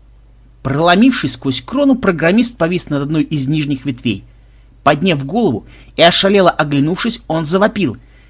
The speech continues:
"Банзай! Вижу сундук на дереве!" "Замечательно!" "Он пустой!" "Какая жалость!" вздохнул Банзай.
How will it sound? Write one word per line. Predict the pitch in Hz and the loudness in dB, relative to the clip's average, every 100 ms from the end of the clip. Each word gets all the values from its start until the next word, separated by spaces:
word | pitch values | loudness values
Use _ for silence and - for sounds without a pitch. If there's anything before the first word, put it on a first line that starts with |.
| - - | -20 -2
"Банзай! | 254 247 180 143 - - - - - - | 6 6 6 2 -2 -8 -18 -20 -16 -6
Вижу | 240 294 196 202 | 4 6 6 4
сундук | 285 302 226 - | 6 6 6 6
на | 285 | 4
дереве!" | 277 190 123 - - - - _ - | 6 4 2 -6 -14 -20 -20 _ -8
"Замечательно!" | 113 180 214 - 165 120 95 87 _ - _ _ - | -2 0 2 4 4 2 -6 -10 _ -20 _ _ -4
"Он | 226 247 269 | 4 6 6
пустой!" | 269 320 - - 277 139 117 - _ _ - _ - | 4 4 4 4 4 4 -4 -14 _ _ -20 _ -16
"Какая | - 110 - 208 269 247 165 | -6 -4 -4 0 6 6 6
жалость!" | 113 117 95 87 - - _ _ - | 4 2 2 0 -12 -14 _ _ -10
вздохнул | 117 120 127 127 | -6 -4 -2 -2
Банзай. | 107 123 107 92 | 0 -2 -2 -4